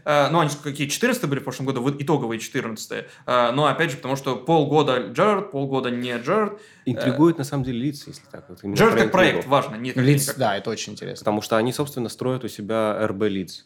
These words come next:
Speaker 2: да, вот прямо вот чётко
Speaker 3: Ну,
Speaker 2: этим
Speaker 3: уже
Speaker 2: заняты.
Speaker 3: игроков покупают,
Speaker 2: Да.
Speaker 3: да.
Speaker 2: Да, да, да.
Speaker 3: А я всё-таки скажу про новичков, потому что возвращается Бормут, э, который никого не купил и становится таким факелом, да, английского варианта, э, с тем же составом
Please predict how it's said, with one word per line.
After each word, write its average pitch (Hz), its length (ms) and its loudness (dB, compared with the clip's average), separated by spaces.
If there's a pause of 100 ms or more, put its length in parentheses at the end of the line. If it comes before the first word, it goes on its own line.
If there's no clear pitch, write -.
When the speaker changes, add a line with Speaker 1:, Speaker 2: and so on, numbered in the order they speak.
(120)
Speaker 2:
да, 131 160 2
вот 104 160 0
прямо 101 240 -2
вот 92 300 -6
чётко 120 240 0
Speaker 3:
Ну, 147 80 2
Speaker 2:
этим 156 80 2
Speaker 3:
уже 131 120 4
Speaker 2:
заняты. 139 140 6
Speaker 3:
игроков 170 320 2
покупают, 127 460 -2
Speaker 2:
Да. 107 80 -2
Speaker 3:
да. 101 160 -4 (100)
Speaker 2:
Да, 92 140 -8
да, 92 160 -10
да. - 160 -14 (640)
Speaker 3:
А 131 80 -4
я 165 140 6
всё-таки 190 260 -2
скажу 151 280 2
про 135 100 -2
новичков, 135 500 -2
потому 120 280 -4
что - 180 -10
возвращается 120 500 2
Бормут, 180 500 2 (100)
э, 117 160 -2
который 120 280 -4
никого 117 260 -2
не 117 100 -2
купил 113 420 -4
и 117 320 -4
становится 127 420 0
таким 131 240 -8
факелом, 98 600 -4
да, 123 280 2
английского 107 600 -6
варианта, 165 640 -4
э, 107 400 0
с - 160 -12
тем 131 180 0
же 110 80 -6
составом 127 280 -2